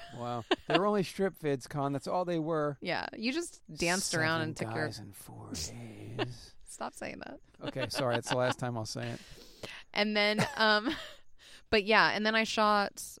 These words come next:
Speaker 1: um, my first Playboy T V show in August, and then I didn't shoot for Andrew Blake for the first time until October.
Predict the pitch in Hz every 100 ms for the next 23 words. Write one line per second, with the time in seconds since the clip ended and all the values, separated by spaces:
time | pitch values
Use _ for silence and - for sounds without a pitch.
0 | - 175 175 170 170 170 160 - 180 -
1 | 185 170 165 - 151 151 - 143 135 135
2 | 139 - 139 135 143 - 147 139 143 139
3 | 139 - 151 - 139 139 147 143 139 131
4 | - - 147 139 139 - 135 131 139 143
5 | - - - - - -